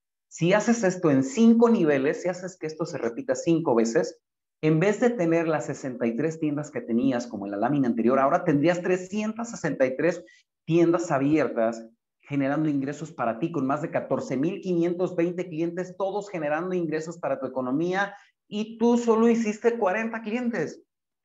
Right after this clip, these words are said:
Si recuerdas en la lámina anterior el ingreso que tenías, pues era bueno, pero si haces este ejercicio de esta manera, con este pequeño cambio, podrías estar generando en México más de ciento diez mil pesos, en el caso de Colombia más de once millones,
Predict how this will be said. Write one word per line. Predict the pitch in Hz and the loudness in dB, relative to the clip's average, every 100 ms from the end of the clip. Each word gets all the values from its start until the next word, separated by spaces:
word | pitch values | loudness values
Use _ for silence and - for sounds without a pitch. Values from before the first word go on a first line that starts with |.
| _ | _
Si | - 147 | -8 -4
recuerdas | 147 156 180 190 190 | -4 -2 -2 -2 -4
en | 156 | -4
la | 131 | -2
lámina | 135 147 165 151 | -2 -2 -4 -4
anterior | 123 123 120 131 143 | -6 -6 -4 -2 -4
el | 131 | -4
ingreso | 120 113 113 - | -2 -2 -4 -10
que | - | -18
tenías, | 117 107 131 156 170 170 - | -12 -6 -4 -2 -4 -8 -14
pues | 160 | -6
era | 170 151 165 - _ _ _ | -2 0 -2 -6 _ _ _
bueno, | 170 165 117 - - - _ _ _ _ _ _ | 2 4 4 0 -4 -12 _ _ _ _ _ _
pero | 127 127 | -4 -2
si | 131 139 | -4 -4
haces | 151 139 135 | -4 -6 -8
este | 135 127 | -8 -8
ejercicio | 117 104 - 131 117 | -6 -8 -8 -6 0
de | 101 | 0
esta | 113 123 | 0 -2
manera, | 110 104 113 | -2 -2 -2
con | 107 | -4
este | 107 - | -12 -14
pequeño | - - 117 117 | -18 -6 -4 -2
cambio, | 113 120 139 - - - _ - | 0 2 0 -4 -20 -20 _ -2
podrías | 127 143 170 170 170 | 2 4 6 4 2
estar | 135 - 139 147 | -4 2 2 2
generando | 139 123 120 131 131 | 0 0 0 0 0
en | 120 | 0
México | 113 143 - 143 143 - _ - | -2 -6 -8 -8 -8 -14 _ -4
más | 117 135 147 135 | 2 2 2 -2
de | 127 | -6
ciento | - - 131 127 131 | -8 -6 -4 -2 -4
diez | 110 104 - | -2 2 6
mil | 113 113 | 6 6
pesos, | 117 120 127 127 | 2 0 -2 -6
en | 113 | -6
el | 98 | -6
caso | 95 113 120 | -4 -2 -2
de | 113 | -2
Colombia | 107 107 117 117 | 0 2 4 4
más | 107 120 127 | 2 0 -2
de | 120 | -6
once | 117 | -4
millones, | 107 98 110 120 117 | -4 -2 0 0 -2